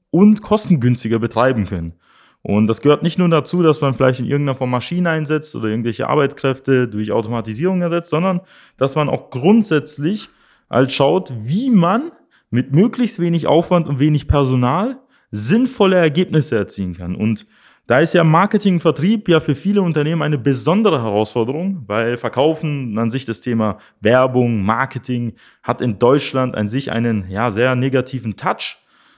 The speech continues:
historisch bedingt und weil wir in Deutschland eher nicht so eine Verkäufernation sind. Wir kaufen alle sehr gerne, aber Verkaufen hat immer ein negatives Image. Und das führt halt dazu, dass man öfter mal die Berufsbezeichnung auch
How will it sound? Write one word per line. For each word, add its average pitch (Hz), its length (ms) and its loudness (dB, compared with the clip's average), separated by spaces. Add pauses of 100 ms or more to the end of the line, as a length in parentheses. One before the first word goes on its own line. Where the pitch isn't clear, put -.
(120)
historisch 156 560 0
bedingt 156 400 0
und 104 300 -2
weil 104 180 0
wir 107 80 -2
in 101 60 0
Deutschland 113 380 -2
eher 120 120 2
nicht 135 160 0
so 143 80 -4
eine 131 80 -2
Verkäufernation 160 840 -2
sind. 160 200 -4
Wir 117 80 -2
kaufen 175 380 0
alle 170 180 -2
sehr 160 160 0
gerne, 160 340 0 (360)
aber 123 180 4
Verkaufen 139 720 -2 (240)
hat - 200 -4
immer 143 400 0
ein 113 100 2
negatives 127 540 0
Image. - 460 0 (320)
Und 95 120 -6
das 127 160 2
führt 165 140 0
halt 156 160 4
dazu, 143 280 -2
dass 147 260 0
man 131 640 0
öfter 135 260 0
mal 135 260 0
die 117 160 -6
Berufsbezeichnung 147 920 -2
auch - 240 -4